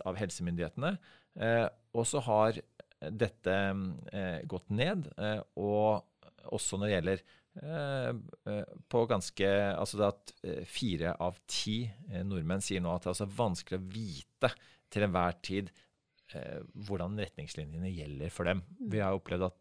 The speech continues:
Speaker 1: til og med statsministeren har opplevd det som
Speaker 2: Mm.
Speaker 1: vanskelig.
Speaker 2: Mm.
Speaker 1: Eh, hva, hva, hva, hva tenker du om det? Hva gjør dere helt konkret for å gå det i møte?
Speaker 2: Ja, vi prøver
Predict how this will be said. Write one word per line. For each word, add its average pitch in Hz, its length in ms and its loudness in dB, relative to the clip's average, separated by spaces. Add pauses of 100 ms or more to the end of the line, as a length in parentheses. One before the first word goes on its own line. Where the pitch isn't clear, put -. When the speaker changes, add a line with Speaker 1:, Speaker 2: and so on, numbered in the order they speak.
Speaker 1:
til - 120 -8
og 87 40 -2
med 90 160 -2
statsministeren - 640 -4 (100)
har 87 240 -4
opplevd 82 320 -4
det 80 140 0 (260)
som 104 200 0
Speaker 2:
Mm. 92 100 4
Speaker 1:
vanskelig. 98 320 2 (220)
Speaker 2:
Mm. 202 180 -6 (520)
Speaker 1:
Eh, 80 240 -6 (580)
hva, 113 180 2
hva, 113 140 -2 (140)
hva, 104 640 2
hva 107 120 -4
tenker 113 300 -6
du 127 120 2
om 117 380 0
det? 92 240 0
Hva 113 100 4
gjør 101 240 2
dere 95 140 0
helt 92 160 -4
konkret 92 600 -2
for - 160 -4
å 95 200 0 (280)
gå 101 180 0
det 82 100 0
i 76 40 0
møte? 80 280 -4 (2500)
Speaker 2:
Ja, 165 80 -6
vi 185 80 -2
prøver - 400 -6